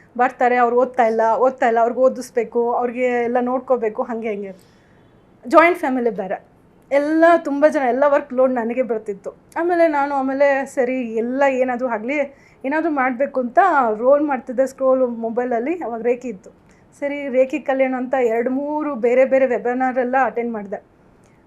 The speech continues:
ಅದ್ರಲ್ಲಿ ನಾನು ಸರ್ದು ಒಂದು ಮಾತ್ರ ನಂಬರ್ ಬರ್ಕೊಂಡಿದ್ದೆ, ಇನ್ಯಾವುದು ಬರ್ಕೊಂಡಿದ್ದಿದ್ದಿಲ್ಲ.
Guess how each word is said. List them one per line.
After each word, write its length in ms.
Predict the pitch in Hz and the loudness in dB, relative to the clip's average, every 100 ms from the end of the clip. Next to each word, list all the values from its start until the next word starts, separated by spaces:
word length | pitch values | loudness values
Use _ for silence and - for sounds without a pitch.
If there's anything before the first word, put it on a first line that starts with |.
| _ _ | _ _
ಅದ್ರಲ್ಲಿ 360 | 302 311 359 370 | 0 2 2 4
ನಾನು 200 | 349 320 | 4 2
ಸರ್ದು 420 | - 302 339 381 | 4 8 8 8
ಒಂದು 140 | 349 | 4
ಮಾತ್ರ 260 | 311 277 311 | 4 2 0
ನಂಬರ್ 340 | 311 269 240 240 | -2 0 0 0
ಬರ್ಕೊಂಡಿದ್ದೆ, 680 | 220 320 285 262 269 - - _ _ _ - - - | 0 2 2 0 -2 -8 -18 _ _ _ -20 -16 -6
ಇನ್ಯಾವುದು 380 | 294 285 320 320 | 0 2 2 2
ಬರ್ಕೊಂಡಿದ್ದಿದ್ದಿಲ್ಲ. 800 | 269 262 294 294 220 214 220 | 2 2 0 0 -4 -6 -2